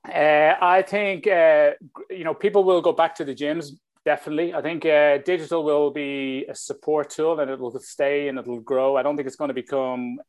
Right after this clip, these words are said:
the, the be-all and end-all. I think what you'll see is facilities will up their game because they'll know people are going to come for great experiences.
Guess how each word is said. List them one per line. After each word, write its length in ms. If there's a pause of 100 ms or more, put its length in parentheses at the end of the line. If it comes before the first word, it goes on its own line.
the, 460
the 40
be-all 420
and 120
end-all. 400 (400)
I 60
think 220
what 140
you'll 120
see 300
is 240 (180)
facilities 640
will 140
up 120
their 160
game 300
because 240
they'll 100
know 160
people 400
are 80
going 320
to 100
come 220
for 140
great 280
experiences. 760